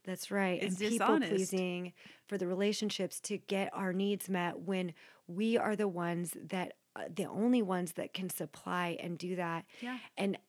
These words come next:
Speaker 1: uh, reparenting, I didn't understand the wording before, but it's really sweet to think of yourself as you are the family.
Speaker 2: Yeah.
Speaker 1: You are the family within yourself. There's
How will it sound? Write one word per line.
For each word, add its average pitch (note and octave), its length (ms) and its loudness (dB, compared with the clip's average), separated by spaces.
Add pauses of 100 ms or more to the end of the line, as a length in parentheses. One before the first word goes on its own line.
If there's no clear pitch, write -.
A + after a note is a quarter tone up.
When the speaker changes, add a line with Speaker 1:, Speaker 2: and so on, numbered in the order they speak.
Speaker 1:
uh, A#3 60 2
reparenting, B3 800 4
I G#3+ 100 2
didn't A#3 240 4
understand G#3 540 2
the F#3 40 4
wording F3+ 380 2
before, F#3 640 0 (240)
but A3+ 100 0
it's A#3+ 240 4
really C4+ 240 4
sweet - 460 -2
to B3 140 -2
think A#3 260 -2
of A3 140 0
yourself A3 560 -2
as F#3+ 240 0 (280)
you A#3 220 2
are A#3 240 0
the A#3+ 100 -4
family. G#3+ 800 -2
Speaker 2:
Yeah. A3+ 380 0
Speaker 1:
You B3+ 140 4
are C#4 80 6
the C4 100 2
family A3 460 0
within G3+ 380 0
yourself. F3+ 580 -4
There's G3+ 220 -4